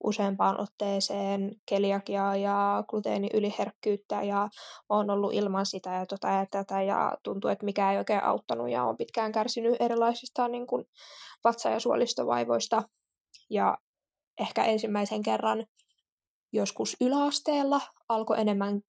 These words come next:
kiinnostua semmosesta N S terveellisemmästä ruuasta ja olin aika tarkka siitä, että mitä söin, ja halusin enemmän syödä just hedelmiä ja kasviksia ja tällaista.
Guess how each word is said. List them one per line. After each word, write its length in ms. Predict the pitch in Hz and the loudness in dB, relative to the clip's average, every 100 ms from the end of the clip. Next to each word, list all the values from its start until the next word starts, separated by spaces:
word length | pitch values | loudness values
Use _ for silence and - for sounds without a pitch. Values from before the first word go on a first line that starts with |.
| - | -2
kiinnostua 540 | 208 196 196 208 208 | 0 0 -2 -4 -4
semmosesta 880 | - 190 190 214 208 - - - - _ _ _ - _ - 208 | -2 -2 -2 -2 -2 -4 0 0 0 _ _ _ -20 _ -4 -2
N 120 | 208 | 0
S 100 | - | 0
terveellisemmästä 960 | 226 214 208 202 196 202 196 202 - 202 | 0 0 2 0 0 -2 -2 -4 -6 -4
ruuasta 640 | 208 220 226 240 - 226 | -4 0 0 -2 -2 -2
ja 260 | 220 220 226 | 0 2 2
olin 240 | 233 240 240 | 2 2 2
aika 220 | 233 247 | 0 -2
tarkka 320 | 226 - - | -6 -6 -4
siitä, 340 | 226 240 233 | 2 2 2
että 200 | 233 - | 0 0
mitä 260 | 220 220 220 | -2 2 2
söin, 520 | 214 196 196 202 196 | 2 2 2 0 0
ja 180 | 196 196 - - - - | 2 2 0 -20 -16 -2
halusin 580 | 208 202 202 196 196 - | 0 0 0 2 0 0
enemmän 380 | 208 196 190 196 | 0 2 2 2
syödä 400 | - 214 208 - - - | 0 0 2 2 -2 -14
just 220 | - - - - | -12 -10 -12 -8
hedelmiä 540 | - 220 220 220 233 233 | -2 0 0 0 0 2
ja 300 | 233 - - _ _ | 4 2 2 _ _
kasviksia 680 | - - - - - 87 85 | -4 -4 -4 -4 -2 2 4
ja 160 | - - - _ _ _ _ _ _ _ - - - - | 4 2 -2 _ _ _ _ _ _ _ -20 -20 -12 -2
tällaista. 540 | 247 233 233 - 240 | 4 4 2 0 0